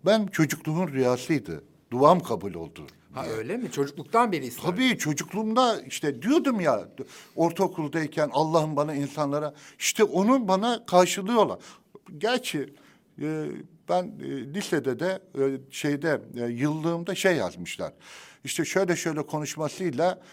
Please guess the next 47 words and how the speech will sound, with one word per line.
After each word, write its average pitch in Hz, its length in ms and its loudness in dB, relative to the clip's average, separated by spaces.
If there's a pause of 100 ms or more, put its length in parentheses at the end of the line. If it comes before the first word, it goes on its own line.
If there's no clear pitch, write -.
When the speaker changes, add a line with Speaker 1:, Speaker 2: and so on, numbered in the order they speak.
(160)
Speaker 1:
diplomat 160 500 2
olacağı 160 440 2
kesin 170 340 -2
olan 143 280 -2
Engin 147 280 0
<laughs> - 0 -
arkadaşımız 214 760 6
falan 220 460 2
diye 170 300 0 (240)
yazmışlar. 160 680 4 (260)
Demek 185 300 2
ki 190 100 -4
insanlar 190 640 2
da, - 380 2
e, 117 40 -6 (300)
öyle 123 200 -4
bir 120 60 -12
şey 120 180 -6
yakıştırıyorlardı 123 880 -6
ama 196 320 4 (300)
siz 196 320 -10
bunu 185 400 -2
kendinize 156 520 -2
ha-, 147 200 -4
demek 165 300 -2
ki 147 180 -2
ruhen 151 340 4
de 147 60 -2
hazırlıyorsunuz. 117 760 -4 (160)
Böyle 143 240 0
bir 98 60 -10
şey 101 160 -8
oluyor. 98 400 -6
Speaker 2:
Hep 240 180 -2
Cumhuriyet 196 360 -8
Halk 220 200 -6
Partisi'nde 156 380 -10
mi 92 80 -20
çalıştınız? - 420 -10
Speaker 1:
Ben 156 140 10
hep 123 260 0
Cumhuriyet 101 420 -6
Halk 90 220 -14
Partisi'ndeydim. 92 760 -10
Daha 202 180 10
önceden 185 420 -4
tabii 107 300 -6